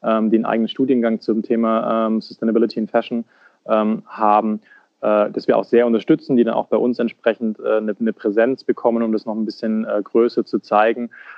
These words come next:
Ähm, da, da, da, auch da gibt es einen Wandel. Und, ähm, was mit dazugehört, ist, dass eben auch von den Nachwuchskräften, von diesen Young Professionals ganz oft auch aktiv das eingefordert wird.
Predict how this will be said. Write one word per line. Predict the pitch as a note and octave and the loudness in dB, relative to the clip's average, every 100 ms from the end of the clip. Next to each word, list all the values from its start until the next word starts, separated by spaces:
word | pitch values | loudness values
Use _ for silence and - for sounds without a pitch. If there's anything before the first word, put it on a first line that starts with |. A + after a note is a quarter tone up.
| _ | _
Ähm, | A#2 A2 A2 A2 A2 A2 A2 G#2+ | 0 2 4 2 0 0 -2 0
da, | A#2+ | 0
da, | A#2+ A#2+ | 0 0
da, | B2 A#2+ A#2 | 2 2 2
auch | A#2 - | -2 -2
da | - B2 D3+ | 0 2 2
gibt | - C3+ C3+ | -4 -10 -12
es | - | -12
einen | A#2+ A#2 A2 | -8 -6 -4
Wandel. | A2 B2+ A2 G2+ | -4 -4 -6 -6
Und, | G#2+ A2 G#2+ A2+ | -6 -6 -6 -4
ähm, | A2+ A2 A2 G#2 | -4 -2 -4 0
was | A2+ - | -2 0
mit | B2 A#2+ | -2 0
dazugehört, | G#2+ - D#3+ D#3+ C#3 C3+ | -2 0 2 2 2 2
ist, | C3 C3 - | 0 -6 -2
dass | B2 - | -4 -2
eben | B2 A#2+ A#2 | -2 -2 0
auch | A2+ A2 | 0 0
von | - - A#2 A2+ A2+ A2+ - - - | -8 -2 0 2 0 -2 -6 -20 0
den | A#2 A#2 | 2 2
Nachwuchskräften, | A2+ A#2 D3 - B2+ A#2+ _ B2+ A#2 - A2+ | 4 4 2 -2 -4 -4 _ -2 -2 -4 -8
von | A#2+ | 0
diesen | A#2 A2 A2+ | 0 2 0
Young | A2+ | -2
Professionals | B2 A#2+ - A#2+ - A#2 - | -2 -4 -2 -2 -2 -6 0
ganz | A2+ A#2+ - | 0 0 -2
oft | - B2+ - _ _ - - | 0 0 0 _ _ -20 -2
auch | A#2+ A2 - | -2 -2 -2
aktiv | C3 - - - C#3 C3 | -4 -4 -12 0 2 2
das | A#2+ A2 - | 0 -2 -4
eingefordert | A#2 C3+ D3 C3 - G2 F#2+ | -2 0 0 -2 -2 -2 -2
wird. | F#2+ F2+ | -2 -4